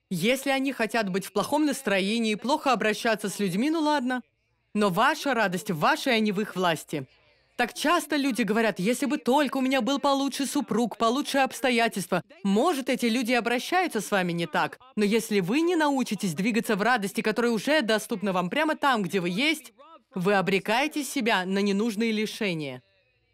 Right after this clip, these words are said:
Ваш мир не зависит от того, ведёт ли кто-то другой себя правильно, вы понимаете?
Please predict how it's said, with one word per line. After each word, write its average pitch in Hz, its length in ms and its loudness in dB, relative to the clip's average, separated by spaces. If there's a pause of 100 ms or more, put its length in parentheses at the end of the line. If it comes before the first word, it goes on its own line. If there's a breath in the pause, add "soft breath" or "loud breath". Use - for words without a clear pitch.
(920)
Ваш 226 680 -2
мир 220 460 2 (180)
не 226 160 2
зависит 294 580 0
от 196 100 -2
того, 208 300 2
ведёт 226 320 0
ли 233 100 -2
кто-то 226 360 -4
другой 196 320 0
себя 220 260 0
правильно, 208 480 2
вы 165 100 -2
понимаете? 220 640 -2